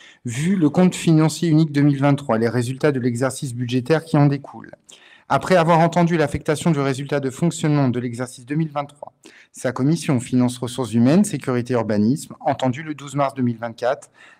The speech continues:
arrête le budget annexe du centre de santé municipal docteur Paul Dubois et son antenne pour l'exercice deux mille vingt-quatre comme suit. Pour la section d'investissement,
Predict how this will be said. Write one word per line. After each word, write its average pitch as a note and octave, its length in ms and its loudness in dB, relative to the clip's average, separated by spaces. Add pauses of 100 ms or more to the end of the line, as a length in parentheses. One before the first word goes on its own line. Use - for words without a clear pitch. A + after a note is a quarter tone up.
arrête E3 380 2
le F3+ 60 4
budget D3 460 -2
annexe D3+ 420 0
du - 140 -14
centre C#3+ 340 -2
de C3 60 -6
santé C3+ 300 0
municipal C3+ 500 0
docteur B2 340 -2
Paul C3 180 -2
Dubois B2+ 460 -4 (340)
et D#3 60 -2
son F3+ 200 0
antenne D#3+ 280 2
pour D3 100 -4
l'exercice B2+ 420 -6
deux B2 100 0
mille A#2 200 2
vingt-quatre A#2+ 360 0
comme F3 200 2
suit. - 280 -12 (560)
Pour D3+ 100 2
la D3+ 100 4
section F3+ 420 0
d'investissement, C#3+ 720 -2